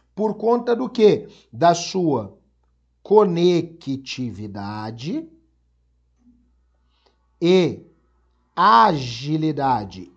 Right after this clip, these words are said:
Opa, professor, maravilha, fantástico! A internet é muito importante, sim. E o rádio, pela sua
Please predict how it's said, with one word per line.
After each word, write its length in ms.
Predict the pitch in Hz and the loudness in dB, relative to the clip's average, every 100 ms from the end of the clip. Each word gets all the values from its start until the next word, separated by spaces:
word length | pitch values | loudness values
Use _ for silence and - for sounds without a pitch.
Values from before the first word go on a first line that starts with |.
| _ | _
Opa, 680 | 180 220 240 - - 175 160 | 2 4 2 -4 0 4 4
professor, 960 | 165 165 160 160 147 - 151 139 113 - _ _ _ | 0 -4 -4 -6 -8 -8 -8 -6 -8 -14 _ _ _
maravilha, 1120 | 151 175 190 262 240 254 160 180 190 151 - - - | -4 0 2 2 0 -4 -6 -8 -6 -8 -10 -18 -20
fantástico! 1200 | _ _ 185 269 - 185 175 175 - 143 - 110 - - - - | _ _ -4 -4 -2 2 4 4 0 -14 -14 -18 -20 -20 -18 0
A 160 | 165 | 2
internet 720 | 180 185 190 170 156 180 - | 2 2 2 2 0 -2 -4
é 60 | 269 | -4
muito 260 | 240 240 | -2 -2
importante, 800 | 240 208 233 226 202 185 160 - - _ | -4 4 4 4 2 2 0 -10 -18 _
sim. 580 | - - 226 220 208 - _ _ _ _ _ | -10 -2 0 0 -4 -14 _ _ _ _ _
E 160 | 254 285 | 2 4
o 140 | 262 | 6
rádio, 840 | 175 139 170 254 240 139 135 110 - _ _ _ _ _ _ _ _ | 4 2 2 4 2 -2 -8 -8 -12 _ _ _ _ _ _ _ _
pela 380 | 202 202 196 170 | 2 2 4 2
sua 760 | - - 254 240 160 110 - | -2 -4 2 4 4 2 -8